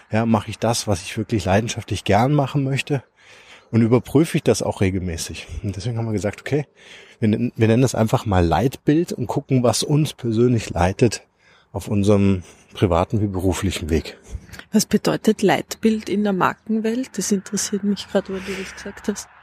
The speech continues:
Speaker 1: Das ist eine sehr schöne Frage, eine sehr wichtige Frage, denn, ähm, die, also wenn du eine Marke entwickelst oder fortführst, dann bin ich der Meinung,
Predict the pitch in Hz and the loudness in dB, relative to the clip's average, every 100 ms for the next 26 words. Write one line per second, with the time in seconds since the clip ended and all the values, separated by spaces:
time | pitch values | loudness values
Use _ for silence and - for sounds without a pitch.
0 | - 123 98 98 95 113 - 107 - 85 | -4 2 2 4 4 2 2 -4 -4 -6
1 | 117 151 123 117 104 104 151 - 127 - | -2 -2 2 4 4 4 2 2 0 0
2 | - 95 107 123 117 113 123 120 - - | -2 0 2 2 4 6 4 2 -2 -6
3 | 120 110 110 110 107 - - - - - | 0 2 2 2 0 -4 -18 -20 -20 -20
4 | - - - - - _ - - - - | -20 -20 -20 -20 -20 _ -20 -20 -20 -20
5 | 104 117 113 110 113 - - - 110 117 | -6 0 4 6 4 2 -8 -4 2 4
6 | 127 113 92 104 127 - - 110 - 110 | 6 4 4 4 4 0 -2 -2 -4 -2
7 | 135 180 185 - - 110 101 90 - 107 | 0 0 -2 -4 -2 2 4 2 2 4
8 | 131 - - 151 170 180 - - - 120 | 4 0 -2 0 0 -2 -6 -12 -4 2
9 | 113 117 110 - _ 131 147 131 - 127 | 4 4 0 -8 _ -2 0 -4 0 0
10 | 135 135 143 | 2 0 -2